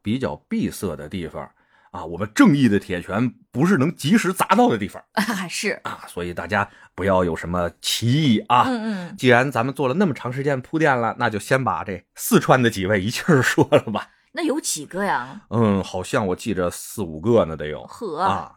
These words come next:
Speaker 1: 啊，那咱说着看吧，哈。
Speaker 2: 嗯。
Speaker 1: 哎，那第一位呢，咱先请出一位猛的，哈、啊，
Speaker 2: 啊。
Speaker 1: 那得请出个自称玉皇大帝的。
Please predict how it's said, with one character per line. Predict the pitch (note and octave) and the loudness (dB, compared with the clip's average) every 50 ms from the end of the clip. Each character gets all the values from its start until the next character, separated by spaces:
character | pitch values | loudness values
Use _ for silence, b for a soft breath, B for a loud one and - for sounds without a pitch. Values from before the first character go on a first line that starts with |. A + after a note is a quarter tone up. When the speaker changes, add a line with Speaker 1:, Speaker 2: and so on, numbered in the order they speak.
| _ _ | _ _
Speaker 1:
啊， | - D#3+ | -18 -16
那 | E3+ E3 D#3+ F3 | -16 -14 -14 -12
咱 | - - A2 | -10 -8 -8
说 | - - - D#3+ D#3 | -6 -2 0 2 2
着 | D#3+ E3 F3 | 4 2 2
看 | - - A3+ G3 A#2+ F2 | 0 2 2 4 4 2
吧， | D#2+ D2 | -2 -4
哈。 | - - C#3+ A#2+ - - - | 0 2 2 2 2 -2 -6
Speaker 2:
嗯。 | A#3 A#3+ B3 A#3 A3+ A3+ C4 - | -4 -4 -2 -2 -4 -4 -6 -8
Speaker 1:
哎， | - F2 - - - - | -8 -10 -10 -10 -12 -12
那 | G2+ F#2 - - | -12 -12 -10 -6
第 | C3+ B2+ D#3+ F3+ G3+ | -4 -4 -2 -2 0
一 | A3+ A#3+ | 2 4
位 | A3 E3+ A2+ G2+ E2+ | 4 4 4 2 -4
呢， | F2 E2 D#2+ | -6 -10 -10
咱 | - F2+ F#2 G2 | -8 -8 -8 -6
先 | G2 - - A#2+ A2+ A#2 | -6 -4 -2 0 0 0
请 | A2 - - G#2+ F#2+ F2+ | -2 -4 -4 -6 -6 -6
出 | - - A2 | -4 -2 0
一 | A#2 C3+ | 2 2
位 | B2+ C3 A#2+ F#2+ | 4 4 2 2
猛 | F2+ F#2+ A2 F#2+ D#2+ C2+ C#2+ E2 | 2 2 0 0 -2 -6 -14 -8
的， | E2+ G2 A2 | -6 -6 -4
哈、 | - - C3+ B2+ G2+ F2+ E2+ - - | 0 4 4 4 4 4 -2 -6 -4
啊， | G3+ A3 | -2 0
Speaker 2:
啊。 | A3+ A#3 A#3+ A#3+ D2+ - b b b b | 0 0 -2 -4 -8 -14 b b b b
Speaker 1:
那 | b G2+ G2 F2 E2 E2 | b 0 0 0 0 -4
得 | - D#2 D#2 E2 F2 E2+ | -8 -8 -8 -6 -6 -6
请 | E2+ - - G#2 D#2+ D#2 | -6 -6 -6 -6 -6 -6
出 | - G2 | -6 -6
个 | E2 F2+ F#2+ | -6 -6 -6
自 | - F#2+ E2+ | -6 -8 -8
称 | - - F#2+ F#2 | -6 -4 -2 0
玉 | G#2 G#2+ G#2 | 2 2 2
皇 | F#2+ - F#2+ E2+ G2 | 2 2 0 0 0
大 | F#2 F2 E2+ | 0 -2 -2
帝 | E2+ F#2 F2+ D#2+ D2 | -2 -6 -8 -8 -10
的。 | C#2+ C#2+ | -14 -16